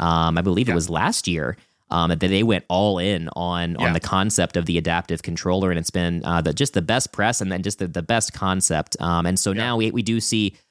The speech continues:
Speaker 1: uh, Sony finally kinda catching up to that with this announcement. And as of right now, no release date in sight. They're just letting us know, "Here's the concept. It's on its way." No price point either. This thing looks, I don't even know how to, it looks like a, like a, like a, like a super niche, like, rhythm game controller that you could only
Speaker 2: Yeah.
Speaker 1: use for, like, one
Speaker 2: <laughs>
Speaker 1: game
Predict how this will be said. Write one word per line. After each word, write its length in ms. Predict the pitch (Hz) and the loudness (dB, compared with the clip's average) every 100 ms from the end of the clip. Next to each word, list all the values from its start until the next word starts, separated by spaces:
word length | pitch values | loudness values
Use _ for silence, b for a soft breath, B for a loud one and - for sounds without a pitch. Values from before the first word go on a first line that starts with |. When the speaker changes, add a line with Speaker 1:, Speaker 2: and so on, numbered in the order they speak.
| - | -4
Speaker 1:
uh, 140 | 95 | -2
Sony 480 | 95 - 117 113 95 | 0 0 0 0 -2
finally 480 | 113 107 113 101 95 | -2 -2 -4 -4 -4
kinda 240 | - 95 | -2 -4
catching 380 | - 101 - 92 | -2 -2 0 0
up 120 | 95 | 0
to 80 | - | 0
that 240 | 90 90 85 | 0 -2 -2
with 100 | 90 | -4
this 200 | 92 - | -2 -2
announcement. 520 | 87 98 101 92 90 | -2 -2 -2 -2 -2
And 100 | 98 | 0
as 140 | 131 | 0
of 80 | 135 | 0
right 180 | 117 107 | 0 0
now, 220 | 110 110 | 0 0
no 220 | 104 107 135 | 0 0 2
release 380 | 127 107 113 | 2 2 2
date 200 | - 101 | 2 0
in 120 | 87 90 | 0 0
sight. 280 | 104 110 | 2 2
They're 120 | 107 85 | 0 0
just 180 | 95 | -2
letting 240 | 92 92 90 | -2 -2 -2
us 140 | - | 0
know, 160 | 95 92 | 0 2
"Here's 220 | 98 98 | 0 0
the 60 | 90 | -2
concept. 540 | - 95 98 95 95 | 0 0 0 0 -2
It's 140 | 82 | -4
on 180 | - 92 | 0 0
its 140 | 85 - | 0 0
way." 260 | 90 90 | 2 2
No 140 | 92 110 | 2 0
price 340 | - 104 - | 0 0 0
point 300 | - 92 87 | -2 -2 0
either. 500 | - 92 95 90 85 B B B - | 0 0 2 2 0 B B B -4
This 180 | 123 - | -4 -2
thing 280 | 214 208 | 0 0
looks, 500 | 123 107 - - - b b b _ | 2 0 0 -2 -2 b b b _
I 160 | - 165 | -4 0
don't 140 | 247 | 2
even 180 | 220 156 | 2 2
know 100 | 143 | 2
how 200 | 127 123 | 2 0
to, 120 | 113 | 0
it 60 | 143 | -2
looks 200 | 226 - | -2 -2
like 120 | 240 | -2
a, 60 | 143 | 0
like 120 | 120 | 0
a, 200 | 107 101 | 0 0
like 140 | 98 107 | 0 -2
a, 160 | 95 92 | -2 -2
like 140 | 92 | 0
a 80 | 90 | 0
super 420 | - 170 151 123 | 0 0 2 0
niche, 320 | 117 110 117 | 2 0 0
like, 160 | 107 95 | 0 0
rhythm 420 | 92 98 113 131 | 0 0 0 -2
game 280 | 127 131 131 | 0 2 2
controller 520 | 139 143 - 143 147 | 2 0 0 0 0
that 160 | 127 - | 0 -2
you 60 | - | 0
could 100 | 113 | 0
only 220 | 120 127 | 2 2
Speaker 2:
Yeah. 100 | 110 | 0
Speaker 1:
use 220 | 110 113 | 0 0
for, 100 | - | 0
like, 180 | 101 92 | 0 0
one 320 | 95 101 107 | -2 -2 0
Speaker 2:
<laughs> 100 | 101 | 2
Speaker 1:
game 340 | 98 101 107 | 2 2 2